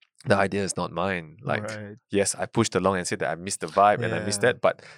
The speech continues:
Speaker 1: they came up with the final idea.
Speaker 2: Yeah, I mean, the fact that, you know, they're willing to give their input as well.
Speaker 1: Yes.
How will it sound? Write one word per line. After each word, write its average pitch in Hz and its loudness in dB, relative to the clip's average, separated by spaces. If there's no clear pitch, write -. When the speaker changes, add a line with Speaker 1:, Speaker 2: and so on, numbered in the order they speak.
Speaker 1:
they 120 6
came 123 0
up 107 4
with 82 -6
the 82 -4
final 85 -2
idea. 82 -4
Speaker 2:
Yeah, 147 -4
I 151 -2
mean, 156 0
the 151 0
fact 131 -4
that, 107 -4
you 117 -6
know, 117 -4
they're 123 0
willing 123 0
to 107 -6
give 107 -2
their 107 -4
input 120 -6
as - -10
well. 107 -2
Speaker 1:
Yes. - -4